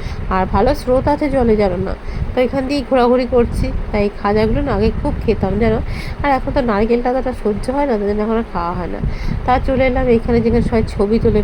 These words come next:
প্রাণের শহর কালনাতে। তা আমি তো তুলছিলাম, মানে, উল্টো উল্টো উঠছিল, তাই মেয়েকে বললাম, "তুই ক্যামেরা ধর, আমি একটু দাঁড়াই।" সামনে কিন্তু জল, কিন্তু তোমাদের দেখাবো বলে তাও আমি, আহ, লাফিয়ে লাফিয়ে এলাম। বুঝতে পারছো, আলোটা একটু কম আছে, তাই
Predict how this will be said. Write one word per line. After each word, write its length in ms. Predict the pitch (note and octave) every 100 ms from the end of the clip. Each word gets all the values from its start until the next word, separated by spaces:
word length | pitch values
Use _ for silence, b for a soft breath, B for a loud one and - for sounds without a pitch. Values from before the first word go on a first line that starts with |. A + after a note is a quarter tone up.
| -
প্রাণের 340 | G#3 G3 G#3 G#3 -
শহর 280 | G3+ G3+ G3+ -
কালনাতে। 520 | F#3+ G3 G3 G3 D#4+ B B B B -
তা 80 | G#3+
আমি 180 | G#3+
তো 100 | A#3+ B3+
তুলছিলাম, 500 | C4 B3 - D#4+ B3 -
মানে, 300 | G#3+ G#3 G#3
উল্টো 340 | A#3 B3 D4+
উল্টো 260 | C#4+ A3+ G3
উঠছিল, 300 | F#3 - G#3 A3
তাই 100 | G#3+
মেয়েকে 260 | G#3+ A3
বললাম, 220 | A#3 B3
"তুই 100 | A#3+
ক্যামেরা 380 | B3 A3 G#3+ A3
ধর, 160 | A3+ C4+
আমি 180 | A#3+ A3+
একটু 140 | B3
দাঁড়াই।" 320 | G#3+ F3 G#3+ - -
সামনে 240 | G3+ A3
কিন্তু 240 | A#3 C4 D#4+
জল, 380 | E4 E4 A#3 - B B B -
কিন্তু 180 | C#4 C#4
তোমাদের 260 | C4 B3+
দেখাবো 400 | A3+ G#3 A#3+ A#3+
বলে 180 | C4 D#4+ -
তাও 180 | G#3
আমি, 160 | G3+ A#3
আহ, 400 | D#4+ - - A3+ G#3+ G3+ F#3+ G3+
লাফিয়ে 360 | A3 - G4
লাফিয়ে 540 | C#4+ B3 - A3 G3 A3+
এলাম। 300 | A3 G#3 G3 - - - G#4 - F#4 F4+ B B D#4+ - C4+
বুঝতে 260 | C4+ -
পারছো, 220 | D4+ -
আলোটা 300 | - A#3+ C4
একটু 180 | D4 D#4 C#4+
কম 220 | C4 C4+
আছে, 220 | C4 B3
তাই 180 | A#3